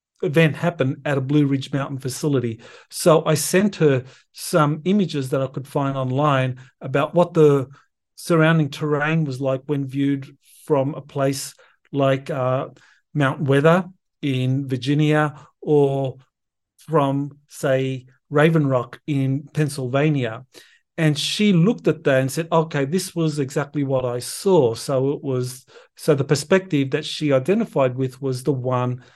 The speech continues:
from Pennsylvania, from Raven Rock Mountain Complex. And she said that this, this was the perspective she was given when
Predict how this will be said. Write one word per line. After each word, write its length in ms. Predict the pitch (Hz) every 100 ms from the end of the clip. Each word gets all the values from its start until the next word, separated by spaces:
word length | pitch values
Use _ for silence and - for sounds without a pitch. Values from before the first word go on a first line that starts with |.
| _ _
from 540 | - 139 127 123 117 - _ _ _ _
Pennsylvania, 800 | - 160 160 131 135 139 131 120 131
from 360 | - 139 135
Raven 460 | 156 135 143 139 135
Rock 240 | 127 123 143
Mountain 360 | 135 139 127
Complex. 800 | 127 170 165 160 117 120 - - _ - - _ 143
And 100 | 143
she 140 | 220
said 460 | - - 185 160 156
that 160 | 160
this, 280 | 185 180 - -
this 220 | 185 -
was 140 | 160
the 80 | 160
perspective 760 | - 151 - 165 170 147 139 143 - - _ _ -
she 240 | - 185
was 160 | 160 139
given 580 | 226 196 156 151 160 - -
when 520 | 160 160 160 160